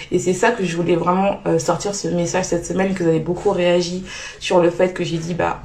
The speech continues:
j'arrête de me cacher, euh, je commence à parler de féminité,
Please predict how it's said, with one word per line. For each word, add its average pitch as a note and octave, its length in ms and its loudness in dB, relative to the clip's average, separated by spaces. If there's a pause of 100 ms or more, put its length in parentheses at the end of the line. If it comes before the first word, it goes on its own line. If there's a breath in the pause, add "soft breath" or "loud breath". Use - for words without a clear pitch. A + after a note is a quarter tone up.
j'arrête F#3 520 4
de E3 60 4
me E3 100 0
cacher, F3 640 2
euh, D#3 140 4 (240 loud breath)
je - 120 0
commence F#3 440 2
à D#3+ 60 4
parler E3 280 2
de D#3+ 140 0
féminité, F#3 880 2